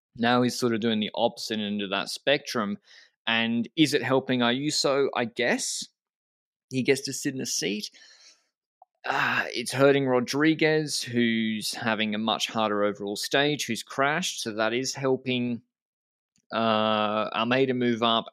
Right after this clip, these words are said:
and Ayuso get some breathing room behind him. But I really think they should have done this on the second last Piornal. I really think you pace with McNulty there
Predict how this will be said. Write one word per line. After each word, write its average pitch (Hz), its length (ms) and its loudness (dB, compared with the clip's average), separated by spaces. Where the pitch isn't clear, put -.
and 110 500 0
Ayuso 104 680 0
get - 160 -2
some 110 180 -2
breathing 107 280 0
room 101 160 -4
behind 135 360 -2
him. 156 140 0
But 123 120 6
I 113 100 6
really 123 380 8
think 113 280 0
they 107 120 4
should 110 160 -2
have 104 120 -2
done 104 160 0
this 104 200 -2
on 98 160 -2
the 95 140 -4
second 101 340 -4
last 95 240 -4
Piornal. 87 500 -4
I 98 80 2
really 117 380 2
think 113 400 -4
you 101 180 -8
pace 110 380 -2
with - 120 -4
McNulty 113 600 -2
there 165 380 -2